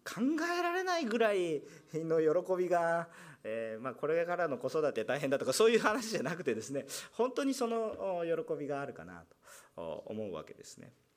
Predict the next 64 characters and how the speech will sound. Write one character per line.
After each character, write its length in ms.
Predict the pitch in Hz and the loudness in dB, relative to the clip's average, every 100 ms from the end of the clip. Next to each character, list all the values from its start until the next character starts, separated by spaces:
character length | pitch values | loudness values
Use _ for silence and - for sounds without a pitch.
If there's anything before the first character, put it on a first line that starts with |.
| _ - - | _ -20 -14
え 80 | 107 | -8
ー、 20 | |
周 220 | 110 160 | -4 -4
り 80 | 202 | -2
の 80 | 208 | -6
人 160 | 208 | -6
た 120 | 226 - | -6 -8
ち 120 | - | -10
に 100 | 90 | -12
も 80 | 82 | -10
喜 80 | 87 107 113 | -10 -10 -12
び 100 | 113 | -10
が 260 | 107 104 - | -10 -10 -12
あ 100 | 95 | -14
ふ 80 | 101 | -12
れ 100 | 101 | -14
ま 120 | 87 | -14
す。 200 | 95 - _ - | -18 -20 _ -20
え 880 | 98 98 - - 90 - - - - | -20 -20 -20 -20 -20 -20 -20 -20 -16
ー、 60 | |
皆 140 | 101 104 | -14 -12
さ 160 | 90 | -12
ん、 120 | 95 107 - | -14 -16 -12
教 140 | 127 | -10
会 180 | 123 127 | -8 -8
の 460 | 127 123 123 123 127 | -8 -10 -10 -12 -12
ね、 320 | 151 147 - - | -12 -12 -16 -14
兄 80 | 127 | -12
弟 120 | 120 | -10
姉 60 | 117 123 | -12 -12
妹 200 | 113 98 | -12 -12
に 80 | 98 | -14
子 120 | 107 | -12
供 200 | 113 117 | -10 -10
が 100 | 120 | -10
生 60 | |
ま 100 | 120 127 | -10 -12
れ 80 | |
た 100 | 123 | -12
ら、 80 | 104 | -14
ぜ 140 | 98 113 | -14 -16
ひ 100 | 113 | -14
み 120 | 101 | -14
ん 60 | 107 | -14
な 80 | 120 | -10
で 260 | 90 82 | -10 -12
喜 180 | 90 107 | -14 -14
び 120 | 98 | -14
ま 140 | 101 104 | -16 -16
し 120 | - | -14
ょ 60 | 98 | -16
う 40 | |
ね。 100 | 85 | -16
そ 220 | 90 107 | -18 -14
う 60 | 107 | -12
い 80 | 117 | -12
う 40 | |
も 120 | 117 | -12
の 120 | 117 113 | -12 -14
で 80 | |
す 140 | 87 - | -16 -20
よ。 80 | - _ - - - - | -20 _ -16 -16 -14 -2
で 120 | 202 | 0
も、 360 | 170 175 120 | 2 2 0